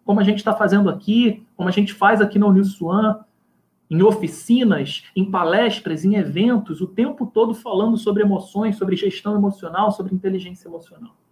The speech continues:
Quem quiser saber mais sobre a, a, o Daniel Goleman, também recomendo,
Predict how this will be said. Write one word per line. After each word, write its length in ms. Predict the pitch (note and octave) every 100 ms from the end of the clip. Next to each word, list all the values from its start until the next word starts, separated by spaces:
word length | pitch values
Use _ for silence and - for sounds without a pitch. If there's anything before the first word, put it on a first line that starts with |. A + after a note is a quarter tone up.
| _ _ _ _ _ _
Quem 160 | A#3 A#3+
quiser 240 | G#3 A3
saber 260 | G#3+ G3+ G3+
mais 300 | F3 F#3+ F#3+
sobre 500 | F#3 F3 E3 D#3 - _ _ -
a, 440 | D3+ D#3+ D3 D3+
a, 40 | F#3
o 60 |
Daniel 420 | D3 F3 F3 F3 E3
Goleman, 520 | F#3+ A3+ G#3+ A3 A3
também 280 | G3+ F#3+ F#3+
recomendo, 800 | G3 G3 E3 F3 G#3 G#3+ G#3+